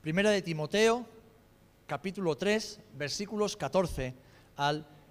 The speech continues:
dieciséis. Es bueno recordar que esta epístola, como otras del apóstol, eran cartas pastorales. Eran cartas que escribía a hijos en la fe,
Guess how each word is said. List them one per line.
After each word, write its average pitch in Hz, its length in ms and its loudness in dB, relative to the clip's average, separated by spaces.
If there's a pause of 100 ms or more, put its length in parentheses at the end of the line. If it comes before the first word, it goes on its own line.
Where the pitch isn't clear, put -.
(160)
dieciséis. 117 720 -6 (2500)
Es 160 120 0
bueno 208 200 6
recordar 185 500 2
que 165 180 0
esta 160 200 -2
epístola, 190 440 -2
como 143 220 -4
otras 165 520 -4
del 139 160 -6
apóstol, 190 500 -2 (500)
eran 165 300 0
cartas 185 420 0
pastorales. 135 760 -6 (340)
Eran 156 280 -4
cartas 175 440 -2
que 151 380 -2
escribía 175 680 0 (480)
a 120 480 -6
hijos 202 380 0
en 170 80 -4
la 143 80 -2
fe, 226 340 -2